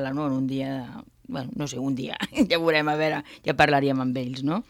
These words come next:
I que estiguessin aquí i així també poder ells explicar la seva, una mica la seva història i com els hi ha anat, no? Per ajudar també, doncs, a les, a les famílies i als amics de, dels alcohòlics. I,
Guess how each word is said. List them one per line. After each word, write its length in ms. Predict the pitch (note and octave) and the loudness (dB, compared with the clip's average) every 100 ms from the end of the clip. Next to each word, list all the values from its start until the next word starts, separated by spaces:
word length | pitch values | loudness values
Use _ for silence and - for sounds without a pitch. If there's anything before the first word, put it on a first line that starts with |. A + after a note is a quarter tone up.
| - - - - | -18 -20 -20 -10
I 80 | D#3+ | -6
que 140 | D#3 C#3 | -4 -2
estiguessin 460 | D3+ D#3 D3 E3+ | 0 0 2 2
aquí 220 | E3 F3+ F3 | 2 4 6
i 60 | F#3+ | 6
així 160 | - D#3 | 4 0
també 220 | E3 D#3 | 2 2
poder 320 | - E3+ D3+ D3 D3 D#3 | 4 6 8 8 10 8
ells 120 | D#3+ | 8
explicar 480 | D#3+ - C#3+ - D3 | 0 0 -2 2 2
la 160 | D#3+ E3+ | 6 4
seva, 520 | D3 D3 C#3+ C#3+ C#3 C3+ | 4 0 4 4 4 4
una 160 | C#3 | 2
mica 240 | C3+ C3+ D3 | 2 0 -2
la 140 | D3 | -4
seva 240 | C#3+ C#3 C#3 | -4 -2 -4
història 540 | C3 - C#3+ D3+ F3 - - _ | -4 -2 0 0 0 -4 -18 _
i 80 | - | -10
com 220 | C3 C#3 C3 | -4 0 0
els 160 | B2+ | 0
hi 60 | C#3 | -2
ha 80 | B2+ | -2
anat, 180 | B2 | -2
no? 220 | B2 D#3 G3+ - - _ | -2 -4 -6 -14 -20 _
Per 140 | C3+ B2+ | -2 -2
ajudar 380 | C3 B2+ C3 C3 | -2 0 2 2
també, 300 | C#3 C3+ C#3 | 2 2 2
doncs, 300 | D#3 E3+ D3 | 2 2 2
a 20 | C#3 | 0
les, 260 | B2+ B2 | 0 -2
a 80 | C3+ | -2
les 180 | C3 B2+ | -2 -2
famílies 460 | B2+ C3 C3+ C#3+ | 0 2 2 2
i 60 | D#3 | 0
als 160 | D3+ C3+ | 0 -2
amics 320 | B2+ C3 C3+ | 0 -2 -2
de, 140 | D#3+ D#3 C3 C3 - _ - | -4 -2 -4 -6 -14 _ -12
dels 180 | C3+ C3 | -10 -10
alcohòlics. 600 | A#2+ B2 A#2 D#3+ D3+ - _ _ _ _ - _ _ _ _ | -8 -6 -2 -2 -2 -12 _ _ _ _ -20 _ _ _ _
I, 160 | G3 | -2